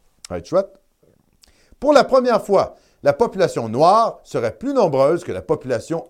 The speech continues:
autochtone au Canada, de même que celle appartenant au groupe des Chinois. Bien qu'ils représentent des populations plus petites, les Asiatiques occidentaux et les, non, les Asiatiques occidentaux,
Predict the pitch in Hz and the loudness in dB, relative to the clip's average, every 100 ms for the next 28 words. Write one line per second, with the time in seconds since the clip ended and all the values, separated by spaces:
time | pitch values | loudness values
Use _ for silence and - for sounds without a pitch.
0 | - 214 202 - - 170 165 - 95 170 | -4 -2 0 -4 0 0 0 -10 -4 -2
1 | 143 92 98 131 - _ _ 135 143 214 | -2 -2 -2 -2 -6 _ _ 0 2 2
2 | 214 131 - 185 196 - 110 - - 123 | 0 -8 0 2 2 -4 -8 -8 -8 -6
3 | 208 147 127 247 247 - 110 117 - - | -4 -2 0 0 0 -14 -12 -10 -12 -10
4 | 247 214 151 - _ _ _ _ _ _ | -6 -4 -4 -8 _ _ _ _ _ _
5 | _ _ _ _ _ _ _ _ _ _ | _ _ _ _ _ _ _ _ _ _
6 | _ _ _ _ - 294 262 214 196 185 | _ _ _ _ 2 4 4 0 2 0
7 | 180 196 165 147 139 131 131 160 120 _ | 0 -2 -2 -6 -4 -4 -2 -6 -6 _
8 | _ 127 104 185 180 226 254 254 _ _ | _ -14 -6 -4 -4 -4 -6 -8 _ _
9 | _ 127 139 170 220 214 226 190 180 - | _ -8 2 2 2 -4 -6 -6 -6 -6
10 | 151 160 151 190 131 107 - 120 98 90 | -6 -4 -2 -2 -2 -6 -12 -12 -12 -14
11 | 107 156 143 156 202 180 - - 131 156 | -10 -8 -6 -6 -6 -8 -10 -8 -6 -6
12 | 156 214 311 - | 0 0 0 -6